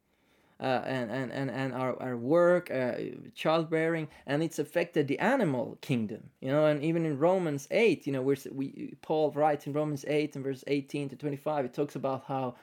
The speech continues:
you know, the creation is groaning, you know, it's been subjected to futility.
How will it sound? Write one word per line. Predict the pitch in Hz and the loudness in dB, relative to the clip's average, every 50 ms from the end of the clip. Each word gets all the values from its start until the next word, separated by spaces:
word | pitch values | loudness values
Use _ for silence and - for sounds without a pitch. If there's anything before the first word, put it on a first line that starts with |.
| - - - - - _ | -20 -20 -20 -20 -20 _
you | - 127 139 131 | -6 -4 -4 -2
know, | 139 139 131 | -2 -2 -2
the | 127 | -2
creation | 127 - - - 151 151 156 160 165 156 - - 151 139 | -4 -6 -2 2 4 4 6 4 4 2 2 0 0 0
is | 131 120 | 0 -2
groaning, | 117 113 123 123 123 156 180 196 202 170 135 123 120 113 113 120 | -4 -4 -2 4 6 8 8 10 8 6 4 2 0 -2 -4 -4
you | 117 123 | -6 -6
know, | 120 113 | -6 -6
it's | 117 131 - - | -6 -8 -8 -6
been | - 139 135 120 | -4 -4 -4 -4
subjected | - - 151 139 135 123 107 - 156 160 175 - - - 135 123 123 - | -2 0 0 0 0 -2 -2 0 0 0 0 -2 -4 -4 -4 -4 -4 -4
to | - 135 | -4 -6
futility. | 127 - - 143 135 131 - - - 202 196 190 135 120 - - - - - - 110 | -4 -4 -2 -2 -2 -2 -4 0 4 4 4 4 2 0 -4 -8 -10 -10 -10 -10 -14